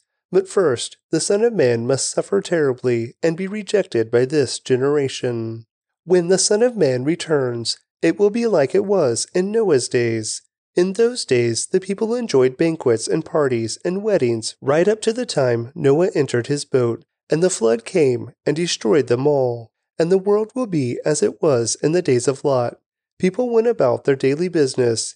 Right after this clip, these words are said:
eating and drinking, buying and selling, farming and building,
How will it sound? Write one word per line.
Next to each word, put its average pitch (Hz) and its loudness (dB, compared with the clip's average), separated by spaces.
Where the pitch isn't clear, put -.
eating 156 -2
and 127 0
drinking, 123 -4
buying 135 2
and 170 -2
selling, 123 0
farming 139 0
and 160 0
building, 123 0